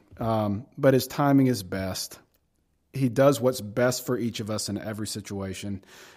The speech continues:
I even, I wanna tread carefully saying that 'cause I'm sure some people listening have been through very difficult things. Um, this doesn't mean everything's gonna be easy.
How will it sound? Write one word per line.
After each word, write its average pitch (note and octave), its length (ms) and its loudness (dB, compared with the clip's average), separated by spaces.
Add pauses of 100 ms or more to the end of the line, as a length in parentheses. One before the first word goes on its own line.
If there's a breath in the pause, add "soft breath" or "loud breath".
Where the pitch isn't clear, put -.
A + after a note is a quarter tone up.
I C3+ 140 4
even, A2+ 260 0 (260)
I C3 80 -2
wanna C3 180 4
tread A#2+ 260 -2
carefully A2+ 340 -4
saying G#2+ 240 -6
that G#2+ 100 -6
'cause G#2 140 -12
I'm G#2 100 -4
sure A2 160 -6
some A2 220 -6
people G2+ 240 -8
listening G2 320 -8
have G2+ 120 -10
been G2+ 140 -6
through G2+ 140 -10
very G2+ 340 -6
difficult G2 520 -10
things. F#2 500 -10 (680 loud breath)
Um, G2+ 520 0
this D3+ 220 8
doesn't A2+ 260 8
mean G#2+ 140 6
everything's G#2+ 300 4
gonna G2+ 180 2
be F#2+ 140 0
easy. G2 600 0